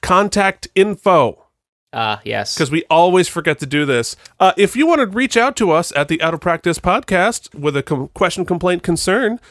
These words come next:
Speaker 1: uh, w-, how would they do it?
Speaker 2: Out of practice podcast at gmail dot com. Haven't checked it in weeks.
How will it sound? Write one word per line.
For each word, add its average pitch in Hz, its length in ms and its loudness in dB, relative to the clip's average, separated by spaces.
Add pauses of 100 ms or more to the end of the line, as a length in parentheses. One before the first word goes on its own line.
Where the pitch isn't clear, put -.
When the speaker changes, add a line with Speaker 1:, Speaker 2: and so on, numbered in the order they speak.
(220)
Speaker 1:
uh, 180 200 6
w-, 135 260 -2 (520)
how 190 180 0
would 214 80 0
they 233 100 2
do 254 220 2
it? - 120 -4 (280)
Speaker 2:
Out 254 320 0
of 151 160 0
practice 143 440 -4
podcast 240 840 -2
at 131 240 -4
gmail 143 680 0
dot 113 280 -4
com. 220 380 0
Haven't 139 340 -2
checked - 340 0
it 381 80 4
in 220 160 2
weeks. - 600 -4